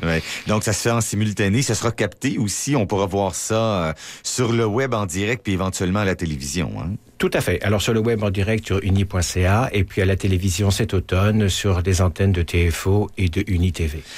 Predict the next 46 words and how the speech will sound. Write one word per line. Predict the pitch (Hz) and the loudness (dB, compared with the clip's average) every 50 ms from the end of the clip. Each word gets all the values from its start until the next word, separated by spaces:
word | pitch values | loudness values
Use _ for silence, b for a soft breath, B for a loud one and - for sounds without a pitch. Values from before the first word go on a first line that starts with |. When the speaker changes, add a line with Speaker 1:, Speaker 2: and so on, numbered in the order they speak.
| B B - | B B 0
Speaker 1:
Là, | 107 117 | 0 2
je | 98 | 2
veux | 87 98 | 0 -2
pas | 80 117 113 | -2 -2 -2
vous, | 92 90 95 92 90 90 | -2 -2 0 0 2 2
euh, | 87 85 | 2 0
déstabiliser. | 78 78 101 - - 101 92 85 82 80 82 85 80 117 | 0 -2 -4 -2 -2 -2 -2 -2 -2 -2 -2 -2 0 0
Là, | 127 131 107 | 0 2 2
je, | 95 82 85 | 2 2 0
je | 76 73 80 | -2 0 0
vous | 87 | 2
ai | 92 | 2
même | 92 98 90 | 2 2 2
pas | - 104 92 | 2 0 0
posé | 82 - - 90 90 87 107 | 0 -4 -4 -4 0 2 2
la | 101 92 | 0 0
question. | 82 95 - - 127 | 0 -2 0 0 2
Mais | 120 107 | 2 2
avez-vous | 90 90 98 82 104 110 | 2 0 0 0 2 2
la | 107 98 | 2 2
liste | 95 104 120 113 92 87 | 2 2 0 0 0 -2
de | 92 | -4
tous | 85 - 110 | -2 0 0
les | 113 107 98 95 | 0 2 2 0
artistes | 92 - - - 113 - | -2 -2 -2 -4 -4 -4
qui | - - | -6 -6
font | - 101 98 | -2 -2 0
partie | 92 95 87 - - 113 | 0 -2 -4 -2 -4 -4
du | 104 87 | -4 -4
spectacle | - - 95 85 - 107 104 - | -2 -2 -2 -2 0 -2 -4 -2
Constellation | - 92 92 82 - - 92 87 87 92 - - 107 98 | -2 0 0 0 0 0 0 2 2 0 0 0 0 -2
à | 92 | 0
Toronto | - 92 87 80 85 82 98 98 | 0 0 0 0 0 -2 -2 -4
ce | 92 95 | -4 -4
soir ? | 82 - - 90 85 - - - - | -4 -4 -4 -4 -4 -4 -6 -4 -2
Speaker 2:
Oh, | 104 101 98 95 95 90 | 0 2 2 2 2 2
ben | 90 92 90 | 0 0 0
oui. | 98 160 208 202 113 | 2 2 2 2 2
Alors, | 95 104 98 | 2 0 0
vous | 92 110 101 | 0 0 0
avez | 104 104 107 107 | 2 2 2 0
cité | 101 - 110 95 - 92 | 0 -2 -4 -2 -2 -2
un | 95 | 0
certain | - - 98 - 113 104 | 0 0 -2 0 0 -2
Rock | 82 98 98 90 - - | 0 0 -2 -2 0 -2
Voisine. | 104 92 87 85 - | 0 0 0 0 0